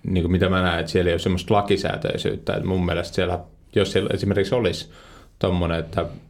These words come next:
että sen aina automaattisesti sinne vaan laitettaisiin rastiruutuun, että mikä ala, ja sit sen alan, jos mä menisin vaikka kevytyrittäjäksi, että rakennusala, kliks, niin sieltä mä maksaisin rakennusalaan liittyvät vakuutusmaksut.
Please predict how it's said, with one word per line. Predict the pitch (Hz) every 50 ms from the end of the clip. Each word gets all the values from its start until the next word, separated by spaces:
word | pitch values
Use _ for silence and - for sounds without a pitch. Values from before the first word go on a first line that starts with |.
| - - - - -
että | - 92 - - 90
sen | 87 - 98 92 92 -
aina | - 95 92 92 92 92
automaattisesti | 98 98 95 95 90 87 85 85 85 - 92 82 - -
sinne | - - 92 87 87 80
vaan | 82 95 92 90
laitettaisiin | 92 92 92 92 90 - 95 87 95
rastiruutuun, | 101 98 98 - - 95 87 87 87 87 80 85 85
että | 85 82
mikä | 87 90 85 - 87 85
ala, | 87 90 90 90 90 87 80 - - - - - - - - - - - -
ja | - 85 82 82 80
sit | 82 - 98 80
sen | - - 92 90 87
alan, | 85 82 82 80 80 - - - - - - - - -
jos | 90 87 -
mä | 95 87
menisin | 90 87 85 - - 82
vaikka | 82 82 78 -
kevytyrittäjäksi, | - - 90 87 85 80 80 80 87 80 80 - 76 71 80 82 - 85
että | 80 - - -
rakennusala, | 95 90 - - - - 78 - - - - - - - - -
kliks, | - 110 110 107 - - - - -
niin | 98 95
sieltä | 95 113 101 87 92
mä | 85
maksaisin | 87 87 87 - - 95 90 92 90
rakennusalaan | 101 104 - 104 92 90 90 - - - 101 98 95 92 90 87 87 87 85 87 87 87 - - - - - - - - -
liittyvät | - 92 87 82 82 - 85 87 85 85 -
vakuutusmaksut. | 113 113 - 95 87 87 85 - 85 82 80 - - 80